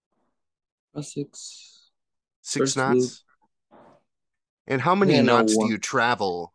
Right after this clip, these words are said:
Speaker 2: when you're in a submarine?
Speaker 1: Oh, I can travel about sixteen knots.
Speaker 2: It's not bad. Not
Speaker 1: Per
Speaker 2: bad.
Speaker 1: minute.
Speaker 2: Not, not per minute. Oh,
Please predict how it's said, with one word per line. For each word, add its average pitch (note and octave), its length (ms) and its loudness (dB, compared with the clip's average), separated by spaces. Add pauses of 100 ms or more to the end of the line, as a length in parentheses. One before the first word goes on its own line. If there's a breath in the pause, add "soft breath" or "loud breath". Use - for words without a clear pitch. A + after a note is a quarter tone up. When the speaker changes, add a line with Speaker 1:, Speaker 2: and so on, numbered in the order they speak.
(120)
Speaker 2:
when G2+ 240 -8
you're G2+ 200 -2
in F#2+ 80 -4
a F#2 60 -4
submarine? D#2+ 720 -8 (2000)
Speaker 1:
Oh, B2+ 100 2
I E3+ 120 2
can - 160 -16
travel G#2+ 300 0
about G2 220 -4
sixteen D#3 500 -10
knots. G2 520 -10 (800)
Speaker 2:
It's - 100 -16
not G#4+ 160 -6
bad. C#4 280 0 (600)
Not - 160 0
Speaker 1:
Per - 100 0
Speaker 2:
bad. - 280 2
Speaker 1:
minute. - 0 -
Speaker 2:
Not, F4+ 220 0 (380)
not E4 300 -2 (160)
per C3+ 120 -2
minute. A#2 280 0
Oh, G#3+ 500 0